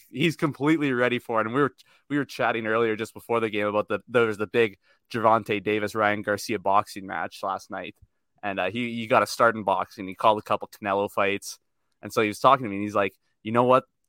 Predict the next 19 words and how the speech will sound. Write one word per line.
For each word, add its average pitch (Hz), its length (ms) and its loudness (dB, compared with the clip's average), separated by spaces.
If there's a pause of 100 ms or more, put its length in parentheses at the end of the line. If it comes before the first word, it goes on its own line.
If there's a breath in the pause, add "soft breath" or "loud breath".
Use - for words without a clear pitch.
(160)
When, 123 180 0
when 131 140 -2
there's 147 160 4
a, 120 260 4
when 123 140 -6
there's 135 120 0
a 117 60 2
hockey 123 320 2
fight, 156 300 -2 (280)
I 120 120 0
treat 147 260 -4
it 123 80 -4
just 123 260 -2
like 123 140 0
I'm 123 160 0
calling 117 240 -2
a 104 60 -6
boxing 95 460 -4
match." 57 420 -12